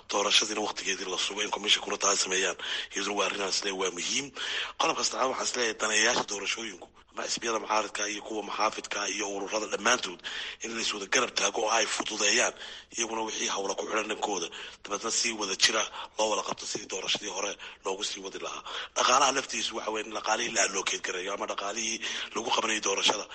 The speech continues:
haddii ay tahay dhinaca xukuumadda iyo haddii ay tahay dhinaca beesha caalamkaba, in la helo dhaqaalihii lagu qaban lahaa isagana in la sugo ka hor inta aan, ma garanaysaa, doorashadii aan loo, la gudagelin. Marka waxyaabahaas oo dhan waxaan isleeyahay waa waxyaabaha u baahan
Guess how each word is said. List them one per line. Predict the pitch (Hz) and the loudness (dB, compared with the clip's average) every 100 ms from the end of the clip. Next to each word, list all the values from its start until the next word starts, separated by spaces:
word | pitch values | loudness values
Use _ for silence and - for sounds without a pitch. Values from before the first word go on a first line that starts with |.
| - - | -12 -8
haddii | 101 113 | -6 -2
ay | 110 | -2
tahay | - 107 | -2 -6
dhinaca | 107 101 104 | -6 -4 -4
xukuumadda | 95 101 120 127 - - - - | -4 0 0 0 -4 -8 -10 -4
iyo | 131 | 2
haddii | 107 120 113 | 2 2 0
ay | |
tahay | 107 113 | 0 -2
dhinaca | 110 98 | 2 2
beesha | 110 110 - | 4 4 6
caalamkaba, | 104 107 - - - - - - - | 6 4 4 -4 -4 -10 -12 -8 -4
in | 120 | 0
la | 110 | 2
helo | - 113 120 | 4 4 4
dhaqaalihii | - - 98 107 104 104 | 0 0 0 0 -2 -4
lagu | 101 117 | -4 -4
qaban | 104 104 | -2 -2
lahaa | 98 101 | 0 0
isagana | 98 - 104 | 0 -2 -6
in | 104 110 | -6 -8
la | 98 98 | -2 2
sugo | - - 101 - - - | 2 0 -6 -6 -10 -2
ka | - | 0
hor | - 98 | 0 -4
inta | - - | -8 -6
aan, | 98 101 | -4 -4
ma | 98 | -4
garanaysaa, | 101 101 95 - - - - | -6 -4 -4 -4 -8 -8 -4
doorashadii | 95 95 - 101 104 | -2 4 4 4 -2
aan | 98 | -2
loo, | 101 104 110 | -2 -2 -4
la | 90 | -6
gudagelin. | - 90 87 82 - - - | -6 -6 -6 -8 -6 -4 -4
Marka | - - | -2 4
waxyaabahaas | 123 120 139 135 - | 6 6 6 4 2
oo | |
dhan | 113 113 | -2 -4
waxaan | 107 107 | -4 -4
isleeyahay | 120 113 | -2 -2
waa | 107 | -2
waxyaabaha | 98 101 110 107 | -2 -2 0 0
u | |
baahan | - - | -2 -4